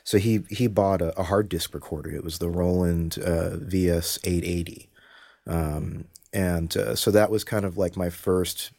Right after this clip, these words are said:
big, you know, multi-track, uh, machine, uh, at that point. And, uh, I was, like, so stoked on, like, the virtual tracks you could put underneath the top eight of 'em and,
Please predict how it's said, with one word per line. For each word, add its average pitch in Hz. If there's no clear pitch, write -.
big, 90
you 101
know, 85
multi-track, 92
uh, 82
machine, 82
uh, 82
at -
that 82
point. 80
And, 80
uh, 82
I 90
was, 82
like, 82
so 87
stoked 87
on, 82
like, 80
the -
virtual 87
tracks 85
you 87
could -
put 92
underneath 87
the 87
top -
eight 87
of 82
'em 82
and, -